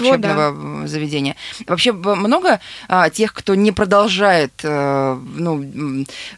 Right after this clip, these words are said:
Speaker 1: свою деятельность, э, свою жизнь, ну, там, не знаю, отказывается от ме-,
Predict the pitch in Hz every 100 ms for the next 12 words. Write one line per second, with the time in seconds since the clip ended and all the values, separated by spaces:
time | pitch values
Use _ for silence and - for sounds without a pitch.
0 | - 117 151 180 175 165 156 202 190 170
1 | 151 - - 151 147 165 160 160 196 165
2 | 180 - 143 147 139 - 170 151 131 -
3 | 139 143 135